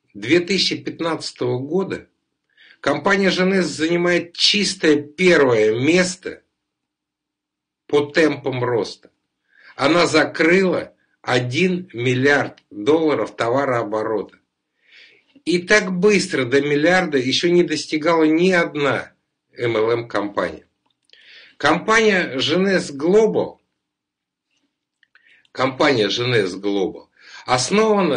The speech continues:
э, девятого сентября две тысячи девятого года в девять часов утра. Учредители уже не молодые люди. Рэнди Рэй и Венди Льюис.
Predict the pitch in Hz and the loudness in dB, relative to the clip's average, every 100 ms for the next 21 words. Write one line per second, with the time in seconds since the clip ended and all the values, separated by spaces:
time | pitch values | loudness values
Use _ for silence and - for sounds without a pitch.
0 | 104 - - 104 104 101 156 208 202 190 | -4 -8 -14 -8 -6 -2 2 2 2 0
1 | 160 170 165 175 175 175 147 151 156 - | -2 -6 -6 -2 0 0 -2 -2 -2 -4
2 | 123 127 120 110 101 107 135 170 135 113 | -4 -2 -2 0 0 0 -2 -2 -2 -4
3 | 117 165 160 151 120 - 117 107 104 104 | -4 -2 0 -2 -6 -6 -6 -8 -8 -10
4 | - 95 80 - _ _ _ _ - - | -6 -6 -6 -10 _ _ _ _ -20 -20
5 | - - 151 147 185 208 220 202 175 156 | -18 -6 -4 0 -2 -2 -4 -2 2 2
6 | 147 180 175 131 135 160 175 156 147 147 | 2 0 -2 -4 -2 0 0 0 -2 -2
7 | 143 151 147 147 127 127 - _ _ _ | 2 2 0 -4 -6 -8 -18 _ _ _
8 | - 127 156 127 131 147 175 156 123 123 | -2 2 2 2 2 2 0 0 0 -2
9 | 117 120 131 - - 104 113 95 - - | -4 -6 -6 -10 -12 -6 -4 -4 -6 -16